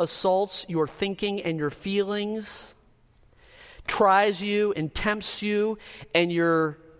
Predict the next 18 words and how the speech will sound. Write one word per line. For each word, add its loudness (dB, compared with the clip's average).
prone 0
to 2
wander 2
and -2
to -8
despair, 0
you 2
need 2
to 4
put 4
on 4
the -2
shoes -2
of 2
the -2
gospel 2
of -6
peace. -2